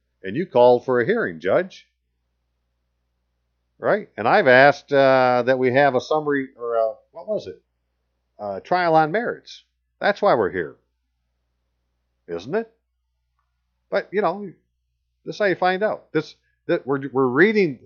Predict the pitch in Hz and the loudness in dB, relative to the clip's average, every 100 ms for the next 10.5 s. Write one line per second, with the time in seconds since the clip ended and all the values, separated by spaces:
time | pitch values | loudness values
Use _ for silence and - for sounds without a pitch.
0 | _ _ _ _ 190 220 214 180 170 202 | _ _ _ _ 0 0 0 2 4 2
1 | 151 - 127 180 202 175 156 - 175 185 | 2 -2 -2 0 0 -2 -4 -4 -4 -4
2 | 135 160 196 190 104 82 - 135 123 135 | -4 -2 -2 -4 -12 -18 -16 -16 -10 -8
3 | 170 - _ _ _ _ _ 196 196 151 | -8 -10 _ _ _ _ _ 0 0 0
4 | 170 160 - 190 147 147 147 165 160 196 | -2 -2 -4 -2 -2 -6 -6 -6 -6 -6
5 | 202 143 - _ _ - 151 135 175 185 | -6 -6 -12 _ _ -4 -2 -2 -2 -4
6 | 160 143 - 131 117 135 156 135 147 175 | -2 -4 -4 -10 -12 -8 -8 -6 -6 -6
7 | 202 - 82 - _ - 151 - 190 190 | -8 -10 -12 -12 _ -12 -10 -6 -6 -6
8 | 196 220 - _ _ _ _ _ _ _ | -6 -8 -12 _ _ _ _ _ _ _
9 | _ _ _ - 143 170 175 220 208 - | _ _ _ -10 -4 0 2 2 -2 -2
10 | 110 92 - 82 69 | -4 -4 -6 -12 -12